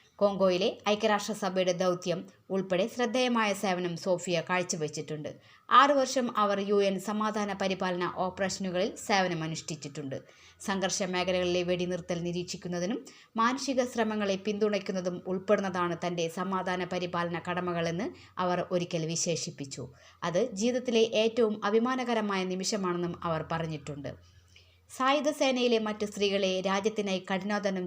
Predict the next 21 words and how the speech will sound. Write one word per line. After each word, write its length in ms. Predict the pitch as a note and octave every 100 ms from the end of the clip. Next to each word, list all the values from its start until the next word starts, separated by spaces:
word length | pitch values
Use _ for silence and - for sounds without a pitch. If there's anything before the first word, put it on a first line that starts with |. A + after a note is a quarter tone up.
| F3
ചെയ്യാനും 360 | F#3 E3+ G3+ - - - - G3+
എല്ലാവർക്കും 480 | A3 G#3 G3+ G3 F#3 -
അഭിമാനകരമായി 760 | G3 A3 A#3 A3+ A3 G3+ G3 F#3+ F#3
മാറാനും 400 | F3+ F3+ E3+ B3 -
പ്രോത്സാഹിപ്പിക്കുന്നതിൽ 880 | G#3+ A3 A#3 A#3 - G#3+ G#3 F#3 F3+ F3
സോഫിയ 300 | F#3+ F#3 G#3 F#3
ഖുറേഷി 360 | F3 F3 E3+ E3+ E3
മുൻപന്തിയിലാണ്. 720 | F3 F3 D#3+ D#3 D3 C#3+ C#3+ - _ - _
സ്ത്രീയാണെന്നത് 760 | - F#3+ G3 F3+ F3+ F3+ F3 A3+ F4 _ _ _ F#3
അടിസ്ഥാനമാക്കിയല്ല, 920 | G3 G#3 G3+ F#3+ F#3 F#3+ G3+ F3+ E3+ B3+ -
മറിച്ച് 320 | F#3+ F3+ F#3 E3+ F3
അവരുടെ 260 | F3 F3+ F3 F3
കഴിവുകളും 500 | F#3+ F#3+ F3+ F#3+ C#4+ -
നേതൃത്വ 400 | A3 A3+ B3 B3 G#3+
ഗുണങ്ങളും 340 | G3+ F#3+ F#3 F#3 F3+
അടിസ്ഥാനമാക്കിയാണ് 840 | F#3+ A3 G#3+ G3+ F#3 F3+ F3+ F3+ E3+
സോഫിയ 320 | F3+ F3 F#3 E3 E3+
ഖുറേഷിയെ 460 | E3 D#3 - A3+ - - - - -
ലഫ്റ്റനന്റ് 460 | A3+ A3+ C#4+ C4+ B3+ B3+
കേണൽ 260 | G#3 G3 F#3+
പദവിയിൽ 380 | F#3+ F3+ F3